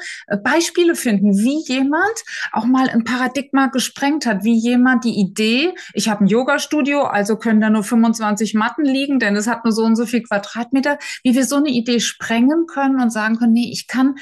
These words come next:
ein genauso intensive Session online machen, wie ich sie offline machen kann. Und das, finde ich, hat dich von Anfang an ausgezeichnet. Du hast nicht geguckt,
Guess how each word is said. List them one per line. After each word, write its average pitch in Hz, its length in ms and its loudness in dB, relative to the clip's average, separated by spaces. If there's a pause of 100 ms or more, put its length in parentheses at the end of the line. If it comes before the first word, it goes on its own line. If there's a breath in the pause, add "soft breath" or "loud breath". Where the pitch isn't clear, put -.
(240 loud breath)
ein 214 180 2
genauso 311 800 0
intensive 254 1040 0
Session 277 680 -4 (600 loud breath)
online 247 500 4
machen, 254 340 0 (220 loud breath)
wie 226 100 0
ich 240 100 0
sie 262 140 -4 (240)
offline 180 480 0
machen 160 300 -6
kann. - 280 -10 (300 loud breath)
Und 208 160 0
das, 269 180 -2
finde 302 220 -2
ich, 247 160 -4
hat 254 180 -4
dich 262 200 -6
von 247 120 0
Anfang 254 380 -2
an 233 100 0
ausgezeichnet. 254 880 -2
Du 233 60 -2
hast 247 220 -2
nicht 262 200 -2
geguckt, 294 560 -6